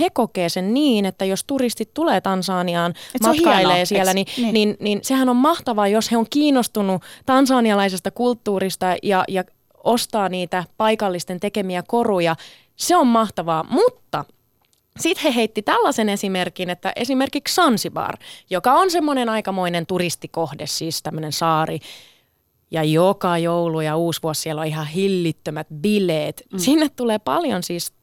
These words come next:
Speaker 1: tansanialaisia miehiä, jotka pukeutuu masai-heimolaisiksi, vaikka he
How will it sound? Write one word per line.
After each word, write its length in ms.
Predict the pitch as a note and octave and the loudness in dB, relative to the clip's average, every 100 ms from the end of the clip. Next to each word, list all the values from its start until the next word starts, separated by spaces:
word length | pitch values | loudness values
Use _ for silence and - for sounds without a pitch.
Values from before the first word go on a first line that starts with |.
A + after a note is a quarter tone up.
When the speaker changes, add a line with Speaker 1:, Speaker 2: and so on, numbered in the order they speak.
| _ | _
Speaker 1:
tansanialaisia 1120 | C4 D#4 A#3+ F3+ E3 D#3+ E3 F#3 F3+ E3+ E3 | -4 -2 -2 -4 -4 -4 -4 -2 -2 -4 -6
miehiä, 500 | F3 C4+ A#3 E3+ D#3 - | -2 0 0 -2 -2 -4
jotka 360 | E3 - F3 - _ _ _ _ | -8 -6 -8 -8 _ _ _ _
pukeutuu 760 | C4 C#4 B3 F#3+ F3 E3+ E3+ - | -12 -4 0 0 0 -4 -4 -4
masai-heimolaisiksi, 1300 | G3 B3+ C4+ - D#3+ D#3 F#3+ E3+ D3+ D3+ C#3 F3 - F3 | 0 0 2 0 -2 -2 -2 -2 -2 -2 -4 -6 -6 -4
vaikka 200 | F3 - | -4 -2
he 100 | F3+ | -6